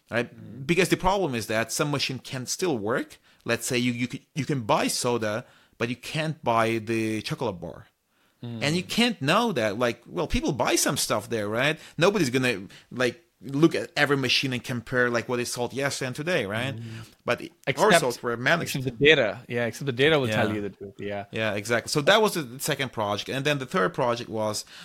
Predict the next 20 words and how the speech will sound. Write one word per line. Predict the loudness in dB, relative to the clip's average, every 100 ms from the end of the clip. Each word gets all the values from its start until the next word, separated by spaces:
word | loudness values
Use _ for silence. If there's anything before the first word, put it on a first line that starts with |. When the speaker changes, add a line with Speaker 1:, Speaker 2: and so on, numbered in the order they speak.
| -6
Speaker 1:
uh, | 2 4 4
the | 2
movie | 2 2 2 2 2
recommendation | 0 -4 -4 -4 -4 -6 -8
system. | -8 -8 -8 -8
So | -6 -4
that, | -4 -6 -8 -20 -20 -8
that, | 0 2 4
that | 6
Speaker 2:
Wait, | 8
Speaker 1:
was | 6
Speaker 2:
is | 6
Speaker 1:
like | 2
Speaker 2:
this, | 4
Speaker 1:
the | 6
Speaker 2:
is | 8
this | 8 10
the | 12 12
Film | 12 8 6
Grain? | 8 6 6 0